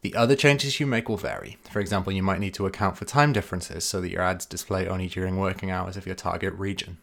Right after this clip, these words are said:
Next, evaluate your campaigns based on the following key performance indicators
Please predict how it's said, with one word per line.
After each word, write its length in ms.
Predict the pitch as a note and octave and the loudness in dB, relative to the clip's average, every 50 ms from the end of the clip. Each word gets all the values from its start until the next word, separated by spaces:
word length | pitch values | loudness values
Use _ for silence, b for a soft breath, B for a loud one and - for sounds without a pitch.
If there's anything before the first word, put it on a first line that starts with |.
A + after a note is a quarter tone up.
| _ - | _ 0
Next, 300 | B2+ C#3+ D3 - - - | 2 2 2 2 2 6
evaluate 460 | B2+ C3 B2 A#2+ A#2 G#2+ G#2+ G#2+ G2 | 10 10 10 10 10 8 6 6 4
your 100 | G#2+ - | 2 -2
campaigns 520 | - - G2+ F#2 F2 G2+ G2 F#2 G2 F#2+ | 0 0 0 0 0 0 0 0 0 -2
based 300 | - - G2 F#2 - - | 0 0 0 0 0 0
on 80 | F#2+ F#2 | 0 -2
the 80 | F#2 | -2
following 580 | - - - - F#2+ G2 G2 G2+ G2+ G#2 G#2 G#2 | -4 -6 -2 0 2 2 2 0 0 -2 -2 -4
key 340 | G2+ - - F#2 F2+ F2+ F2 | -6 -8 -6 -4 -4 -4 -4
performance 720 | - - F2+ - - - E2+ F2 E2+ E2+ E2+ E2+ - - - | -6 -10 -12 -12 -8 -6 -4 -4 -4 -4 -4 -4 -4 -4 -4
indicators 840 | - F#2+ F2+ E2+ - - - F#2 E2 - - - - - - - - | -4 -4 -4 -4 -6 -8 -8 -10 -10 -10 -12 -10 -8 -8 -10 -10 -10